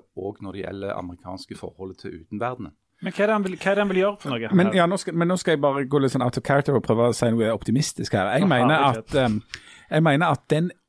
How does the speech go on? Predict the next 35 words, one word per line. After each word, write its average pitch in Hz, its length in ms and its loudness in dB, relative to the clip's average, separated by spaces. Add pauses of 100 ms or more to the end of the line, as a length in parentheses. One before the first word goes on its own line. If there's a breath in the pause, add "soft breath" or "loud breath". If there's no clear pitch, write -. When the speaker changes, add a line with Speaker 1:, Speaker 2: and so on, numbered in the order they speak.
(220)
Speaker 3:
lange 127 300 4
erfaringen 143 460 2
og 120 400 0 (160)
Joe 123 80 2
Biden 131 280 0
sin 113 200 0
bakgrunn 127 640 0 (420)
kan 117 160 -2
være 101 100 0
en 107 80 -2
fordel 117 520 -4
i 120 40 -6
den 95 160 -6
situasjonen. 92 560 -10 (460 loud breath)
Fordi 139 180 -2
han 151 260 2
har 143 260 2
så - 500 -2
lang 143 220 -2
erfaring, 131 360 -2
så 143 100 -2
mange 127 260 0
tiårs 123 460 -4
erfaring 123 340 2
i 113 320 -6
å 113 160 -2
jobbe 110 360 -2
i 107 40 -2
Washington. 131 460 -4
Han 120 120 -2
kjenner 95 420 -2
alt 120 100 -6
det 127 80 -16
der 117 80 -2
spillet. 139 320 -4